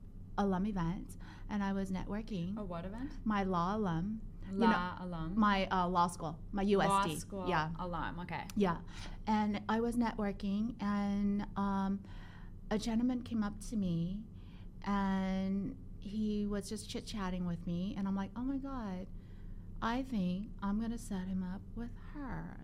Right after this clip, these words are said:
Speaker 1: There's a strong hit."
Speaker 2: This is after your wedding, you're at an event?
Speaker 1: Yes.
Speaker 2: Okay.
Speaker 1: Yes. It was, I, um, um, University of Santa Mon-, no, sorry, University of San Diego Law School had a law alum event,
Speaker 2: Law alum.
Speaker 1: and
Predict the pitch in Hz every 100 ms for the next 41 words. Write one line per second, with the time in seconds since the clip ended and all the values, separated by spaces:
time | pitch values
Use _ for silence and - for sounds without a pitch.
0 | 196 214 214 196 - 226 226 214 214 -
1 | 269 180 - - 214 262 220 190 180 180
2 | 262 302 254 185 175 175 175 170 175 180
3 | 185 240 269 294 254 214 196 160 139 233
4 | - 233 240 240 196 196 - 240 240 226
5 | - 226 233 - 220 226 226 - - -
6 | - - - 214 202 202 214 240 269 -
7 | 294 - 220 208 190 175 180 - 220 208
8 | 160 160 - - 240 302 285 285 285 240
9 | - 247 226 220 202 202 202 185 175 175
10 | 180 196 208 - 160 151 165 - - -
11 | - 214 190 185 185 180 214 240 208 160
12 | 151 175 - 190 170 156 127 - - 160
13 | 165 139 147 - 202 190 196 196